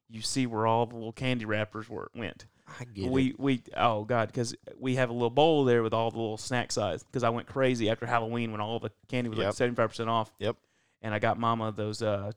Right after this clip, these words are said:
Speaker 1: little Twix bars.
Speaker 2: The,
Speaker 1: And
Speaker 2: just a little bitty
Speaker 1: the, yeah,
Speaker 2: individual?
Speaker 1: the, the little,
Speaker 2: Yeah.
Speaker 1: little individual snack wrap ones. And then, like, she texted me while I was at work one day. It's like,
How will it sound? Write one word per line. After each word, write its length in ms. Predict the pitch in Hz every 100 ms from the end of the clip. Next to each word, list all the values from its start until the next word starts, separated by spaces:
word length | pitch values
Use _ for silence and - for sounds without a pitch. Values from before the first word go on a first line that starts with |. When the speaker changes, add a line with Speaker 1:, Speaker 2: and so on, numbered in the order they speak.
| _
Speaker 1:
little 200 | 107 -
Twix 300 | - 151 -
bars. 400 | 131 113 104 104 - _ _ _ _ _ _ _ _ _
Speaker 2:
The, 160 | - 143
Speaker 1:
And 100 | 101
Speaker 2:
just 200 | 147 -
a 60 | 131
little 260 | 135 139
bitty 180 | 117 123
Speaker 1:
the, 40 | 120
yeah, 100 | 135
Speaker 2:
individual? 440 | 120 123 165 131
Speaker 1:
the, 60 | 107
the 60 | 143
little, 140 | 151
Speaker 2:
Yeah. 40 | 131
Speaker 1:
little 220 | 131 131
individual 460 | 139 139 151 156 156
snack 320 | 156 147 160
wrap 160 | 151
ones. 140 | 139 - - - -
And 180 | 120 123
then, 140 | 117
like, 180 | 110 107 - _ _ -
she 260 | - 131
texted 340 | 123 139 127 -
me 100 | 117
while 120 | 110
I 20 |
was 80 | 107
at 80 | 110
work 220 | 117 120
one 140 | 120 110
day. 80 |
It's 100 | 101
like, 140 | -